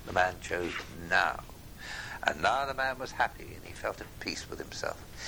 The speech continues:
He agreed to savor each moment in his life, the apparently good and the apparently bad. Even if he didn't understand for the first time in his life, it didn't matter. He accepted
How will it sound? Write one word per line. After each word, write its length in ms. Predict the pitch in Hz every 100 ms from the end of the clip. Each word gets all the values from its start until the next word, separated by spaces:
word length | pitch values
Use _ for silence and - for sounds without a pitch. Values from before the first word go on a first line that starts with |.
| - - - -
He 140 | 107 101
agreed 480 | - 135 180 175
to 100 | -
savor 540 | 165 - 139 104 92 95 -
each 320 | 190 - -
moment 400 | 165 156 113 95
in 100 | 87
his 220 | 85 87
life, 360 | 90 95 110 -
the 80 | 104
apparently 560 | 95 107 98 90 87
good 280 | 95 127 156
and 280 | 143 160 165
the 160 | 165 156
apparently 580 | 156 143 143 139 135
bad. 540 | 127 - 80 - - - - - - - - - - - - - -
Even 320 | 104 156 160
if 100 | 156
he 100 | 147
didn't 300 | 127 165 156
understand 640 | 143 127 117 - 127 139
for 80 | 110
the 100 | 92
first 380 | - 143 139 -
time 240 | 131 131
in 80 | 131
his 180 | 131 120
life, 240 | 123 113
it 220 | 117 107 -
didn't 260 | 151 - - -
matter. 380 | 147 - - - - - - - - - - - - - - - -
He 140 | 90
accepted 680 | - - - - - 110